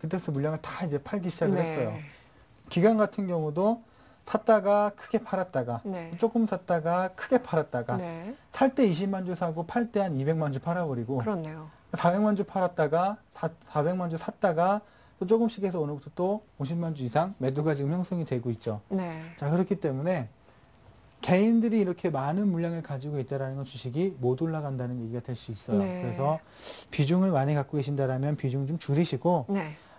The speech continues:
Speaker 1: 하이닉스 말고 스윙 레슬링 종목이 수두룩합니다.
Speaker 2: 네.
Speaker 1: 음, 왜 이렇게 관심을 가는지는 모르겠지만 이거 말고도 같은 가격대에 좀 더 저렴한 가격대에서 스윙 레슬링 종목이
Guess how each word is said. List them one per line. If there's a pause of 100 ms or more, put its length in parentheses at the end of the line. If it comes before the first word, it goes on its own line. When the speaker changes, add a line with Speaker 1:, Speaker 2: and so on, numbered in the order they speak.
(140)
Speaker 1:
하이닉스
말고
스윙
레슬링
종목이
수두룩합니다.
Speaker 2:
네. (960)
Speaker 1:
음,
왜
이렇게
관심을
가는지는
모르겠지만 (540)
이거
말고도
같은
가격대에
좀
더
저렴한
가격대에서
스윙
레슬링
종목이